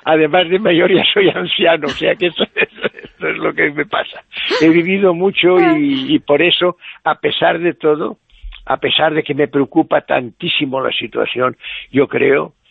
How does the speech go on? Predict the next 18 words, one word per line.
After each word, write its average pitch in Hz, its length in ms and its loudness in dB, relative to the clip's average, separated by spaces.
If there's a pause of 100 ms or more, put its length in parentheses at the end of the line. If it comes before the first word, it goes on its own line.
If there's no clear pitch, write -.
que 131 120 -4
tenemos 120 400 -2
esto, - 300 -6
tenemos 123 320 -2
que 123 80 -2
decir, 110 220 -2
bueno, - 260 -2 (560)
cuantitativamente 151 1200 0
no 139 220 2
podemos 117 500 -4
ser 120 140 -2
relevantes 98 600 -4
porque, 98 340 -6 (240)
eh, - 80 -6 (460)
somos 110 300 -4
unos 113 240 -4
cuantos 101 380 -4
millones, 110 480 -4